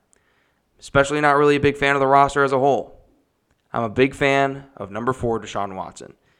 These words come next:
And he's the one who keeps them in the playoff conversation year in and year out. And this team is wasting his great rookie contract. 'Cause when it comes time, you're gonna have to pay the guy. Cleveland Browns.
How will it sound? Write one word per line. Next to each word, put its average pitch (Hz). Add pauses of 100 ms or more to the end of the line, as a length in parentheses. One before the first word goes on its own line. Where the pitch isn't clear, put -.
(140)
And -
he's 113
the 120
one 113
who 110
keeps 110
them 113
in 113
the 117
playoff 113
conversation 101
year 113
in 113 (260)
and 104
year 120
out. 101 (300)
And 104
this 135
team 165
is 117
wasting 147
his 117
great 120
rookie 120
contract. 92 (340)
'Cause 113
when 127
it 139
comes 143
time, 139 (600)
you're 107
gonna 113
have 110
to -
pay -
the -
guy. - (1160)
Cleveland 165
Browns. 160